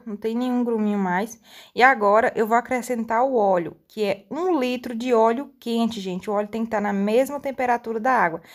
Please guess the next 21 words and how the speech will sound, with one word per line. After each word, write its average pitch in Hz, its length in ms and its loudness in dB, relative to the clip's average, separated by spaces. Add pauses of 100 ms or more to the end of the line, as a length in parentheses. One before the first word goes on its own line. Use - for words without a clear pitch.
(240)
Vocês 233 280 0
vão 254 80 4
acrescentando 277 840 0
aos 269 220 0
pouquinhos 240 840 -4
e 233 120 -4
misturando, 233 680 -2
porque 233 180 -6
ele 247 140 2
ajofa 220 560 2
também. 226 480 -4 (480)
Essa 196 320 -6
panela 220 420 0
minha, 214 280 0
eu - 20 2
acho 220 180 0
que - 80 -10
ela 220 140 -4
ficou 220 280 -6
um 214 80 -6
pouco 254 560 -4